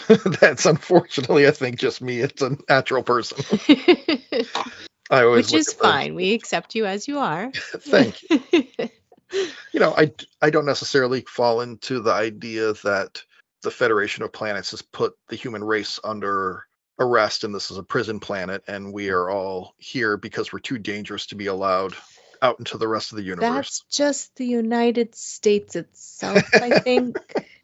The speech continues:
Speaker 2: think
Speaker 1: No.
Speaker 2: that's what that is. Little bit of self,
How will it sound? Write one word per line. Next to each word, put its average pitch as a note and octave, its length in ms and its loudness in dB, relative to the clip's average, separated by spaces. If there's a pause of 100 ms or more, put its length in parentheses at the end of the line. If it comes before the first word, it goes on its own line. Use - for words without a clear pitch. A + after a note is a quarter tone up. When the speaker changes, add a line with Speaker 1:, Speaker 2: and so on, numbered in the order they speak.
(240)
Speaker 2:
think F3+ 140 -4
Speaker 1:
No. - 40 -6
Speaker 2:
that's - 280 -2
what E3 120 -8
that D#3+ 220 -2
is. E3+ 520 -8
Little F3 360 2
bit E3+ 180 0
of E3+ 300 0 (340)
self, - 640 0